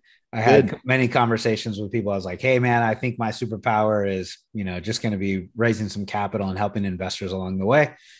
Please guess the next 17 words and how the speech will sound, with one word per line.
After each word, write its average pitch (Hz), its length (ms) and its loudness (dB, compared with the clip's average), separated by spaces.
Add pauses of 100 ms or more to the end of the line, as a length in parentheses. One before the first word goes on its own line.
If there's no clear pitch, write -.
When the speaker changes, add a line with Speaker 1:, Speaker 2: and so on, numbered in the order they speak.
(160)
Speaker 2:
Awesome. 110 280 -4
Speaker 1:
Um, 101 360 0 (340)
w-, 117 300 -8 (560)
something 175 500 2
I 135 120 4
learned 143 280 2
in 127 140 0
the 113 80 -2
professional 131 640 -2
world 110 400 -2 (100)
as, 127 160 2
as 120 240 -4
we 135 160 -2
built 127 420 -2 (220)
this 110 360 -8
tech - 460 -2
unicorn, 117 880 -2